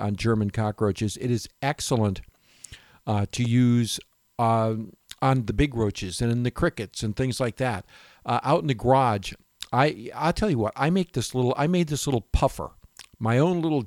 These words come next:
duster, and I'll tell you what I made it out of. I took a, you know, the squeeze bottles of ketchup, I took one of those, got it all cleaned out. The, the trick to making this work is you take the cap off of it.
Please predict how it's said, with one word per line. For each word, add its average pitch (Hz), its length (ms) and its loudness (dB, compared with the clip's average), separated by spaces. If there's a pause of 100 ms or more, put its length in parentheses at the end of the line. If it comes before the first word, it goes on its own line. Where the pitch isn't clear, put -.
(100)
duster, 107 540 -4 (400)
and 107 160 0
I'll 104 160 0
tell 147 220 2
you 147 100 4
what 123 140 4
I 104 100 4
made 104 300 2
it 95 80 -2
out 90 180 -4
of. 87 160 -6
I 123 140 0
took 156 260 -2
a, 104 220 2 (400)
you 139 200 -2
know, 143 120 0
the 110 100 -4
squeeze 151 380 -4
bottles 127 440 0
of 104 140 -6
ketchup, 135 500 0 (600)
I 120 160 -4
took 180 240 -8
one 151 100 -4
of 143 100 -6
those, 107 400 -6 (400)
got 131 160 -2
it 123 100 -4
all 156 160 6
cleaned 151 360 -4
out. 107 280 0
The, 120 140 -6 (140)
the 135 160 -2
trick - 320 -4 (140)
to 139 80 -2
making 127 380 -2
this 113 200 -2
work 110 300 0
is 95 100 -8
you - 80 -10
take 135 220 -4
the 104 80 -12
cap 110 360 -4
off 87 240 -4
of 90 140 -6
it. 101 100 -6